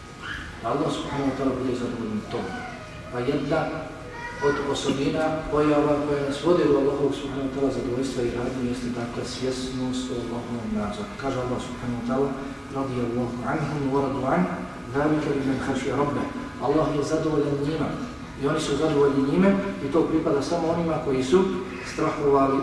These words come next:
od svoga gospodara, koji su bojali svoga gospodara, pa kažu komentatori, to pripada onima koji su bili svjesni nadzora svoga gospodara.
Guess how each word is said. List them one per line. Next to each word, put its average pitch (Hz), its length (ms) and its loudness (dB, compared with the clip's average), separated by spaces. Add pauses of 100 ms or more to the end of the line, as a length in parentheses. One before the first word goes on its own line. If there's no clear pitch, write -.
(120)
od 135 60 -4 (100)
svoga 131 320 -2
gospodara, 120 500 -4 (100)
koji 131 120 -2
su 135 160 -2
bojali 139 260 2
svoga 139 360 -2
gospodara, 143 460 -2
pa - 100 -4
kažu 139 260 0
komentatori, 139 640 2 (300)
to 147 160 2
pripada 151 480 2 (120)
onima 143 320 0
koji 139 140 4
su 127 160 -2
bili 135 220 2
svjesni 147 560 -2
nadzora 135 460 2
svoga 131 420 -2
gospodara. 135 520 0